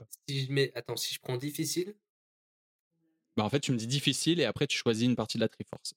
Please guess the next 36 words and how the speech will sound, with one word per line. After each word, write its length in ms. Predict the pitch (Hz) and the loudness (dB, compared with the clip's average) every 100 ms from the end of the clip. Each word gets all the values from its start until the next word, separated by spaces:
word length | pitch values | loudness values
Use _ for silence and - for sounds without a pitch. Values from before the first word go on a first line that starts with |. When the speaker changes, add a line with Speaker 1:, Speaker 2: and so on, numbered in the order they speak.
| - | 0
Speaker 2:
Et 80 | |
je 80 | 113 | 2
te 100 | - | 0
sors 200 | 98 123 | 0 0
la 100 | 98 | 0
question 340 | 95 95 - 120 | 0 -2 2 2
qui 120 | - | 2
est 40 | 98 | 2
liée, 280 | 101 110 95 | 4 4 2
euh, 120 | 85 - | -2 -2
à 100 | 95 | -4
ça. 160 | - - | -2 0
Après, 240 | 98 - | 0 2
elle 60 | 127 | 0
sera 240 | - - | 0 -4
plus 160 | - 131 | -2 0
sélectionnable 480 | - 101 - 95 107 | 0 0 0 0 0
par 140 | 101 | 2
les 140 | 95 85 | 2 0
autres. 160 | - _ _ _ _ _ _ | -6 _ _ _ _ _ _
Donc, 160 | - - | -12 -2
il 20 | |
y 20 | 92 | 0
a 40 | |
une 60 | 92 | 0
petite 180 | - 127 | 0 0
stratégie 400 | 113 110 104 127 | 0 2 2 2
aussi 220 | 120 131 | 2 0
en 80 | 117 | 0
termes 200 | 95 98 | 0 2
de 80 | |
points 220 | 98 120 113 | 2 2 0
après 200 | - 110 | 0 -2
pour 160 | 101 | 0
revenir. 300 | 98 95 82 - _ _ _ _ _ _ _ _ _ _ _ _ _ _ | 0 2 0 -4 _ _ _ _ _ _ _ _ _ _ _ _ _ _
Speaker 1:
Vas-y, 120 | - | -6